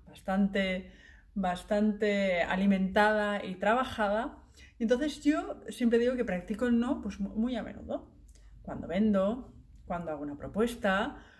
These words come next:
cuando, pero esto se puede aplicar también al tema personal, ¿no? Cuando haces una propuesta a tus amigos puede ser que te digan que no. O cua-, o sea, cuando te expones, ¿no? Que, que posiblemente te digan que no y delante de todo el mundo que te digan que no, pues a nadie le hace gracia. A mí por lo menos no me hace ninguna gracia, ¿no?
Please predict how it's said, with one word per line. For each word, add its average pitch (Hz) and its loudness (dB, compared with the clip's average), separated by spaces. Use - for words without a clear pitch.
cuando, 185 2
pero 175 -4
esto 170 -8
se 220 -2
puede 214 0
aplicar 196 -2
también 240 -2
al 196 0
tema 165 -4
personal, 180 -6
¿no? 285 -4
Cuando 170 -2
haces 196 -4
una 208 4
propuesta 196 0
a 202 -2
tus 202 -4
amigos 214 0
puede 190 -4
ser 214 -4
que 262 -6
te 233 -2
digan 160 -4
que 143 -10
no. 196 -4
O 185 -2
cua-, 190 0
o 208 -6
sea, 233 -4
cuando 220 4
te 208 0
expones, - -2
¿no? 254 -4
Que, 170 -10
que 170 -10
posiblemente 220 0
te 202 -2
digan 208 2
que 214 2
no 247 2
y 233 2
delante 175 -2
de 190 -2
todo 208 0
el 220 2
mundo 240 0
que 180 -2
te 170 0
digan 170 0
que 190 0
no, 214 2
pues - -12
a - -8
nadie 160 -4
le 233 4
hace 190 -2
gracia. 202 2
A - -14
mí 151 -10
por - -8
lo 160 -4
menos 170 -4
no 214 0
me 165 -2
hace 196 2
ninguna 165 0
gracia, 196 -6
¿no? 185 -8